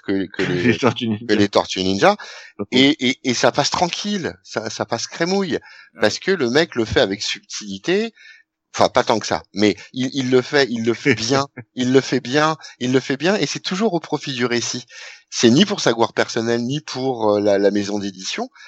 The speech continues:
Speaker 1: C'est vraiment quelque chose qu'il fait bien parce que, parce que c'est son bébé, quoi, je crois. Et, et,
Speaker 2: Ah.
Speaker 1: et que, euh,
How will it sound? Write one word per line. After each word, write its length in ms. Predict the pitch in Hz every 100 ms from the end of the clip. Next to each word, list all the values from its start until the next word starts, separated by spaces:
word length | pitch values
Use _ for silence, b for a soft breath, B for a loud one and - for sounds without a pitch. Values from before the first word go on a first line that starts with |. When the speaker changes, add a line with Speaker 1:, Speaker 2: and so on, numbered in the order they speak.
| B
Speaker 1:
C'est 180 | - 104
vraiment 220 | 110 190
quelque 260 | 135 107
chose 220 | 104 170 -
qu'il 160 | 117
fait 180 | - 190
bien 240 | 87 151 180 _ _ _ _ _ _ _ _ _
parce 240 | 180 - -
que, 500 | 156 196 202 196 190
parce 200 | 180 -
que 140 | 202
c'est 140 | 196
son 160 | 185 175
bébé, 300 | 139 107 110
quoi, 180 | - 90
je 60 | -
crois. 240 | - - b b b b
Et, 680 | - 107 104 98 98 87 -
et, 40 | -
Speaker 2:
Ah. 120 | 113
Speaker 1:
et 60 | 107
que, 200 | - 107
euh, 640 | 147 127 98 95 95 -